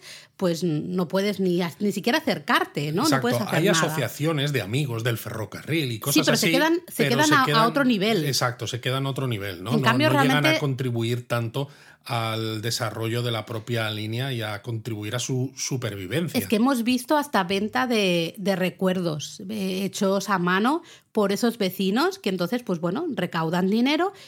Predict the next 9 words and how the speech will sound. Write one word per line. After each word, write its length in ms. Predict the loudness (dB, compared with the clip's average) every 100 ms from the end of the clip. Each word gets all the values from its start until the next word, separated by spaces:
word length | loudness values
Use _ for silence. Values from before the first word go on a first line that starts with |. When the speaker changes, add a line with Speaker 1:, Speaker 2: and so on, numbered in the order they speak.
| -8
Speaker 1:
y 140 | 0 0
ese 200 | 0 0
dinero 500 | 2 2 2 0 -2
va 360 | 2 2 2 0
para 320 | 0 -2 -6 -4
el, 360 | -4 -2 -2
el 200 | 0 2
mantenimiento, 1000 | 2 2 2 0 2 2 2 2 0 0
¿no? 160 | 0 0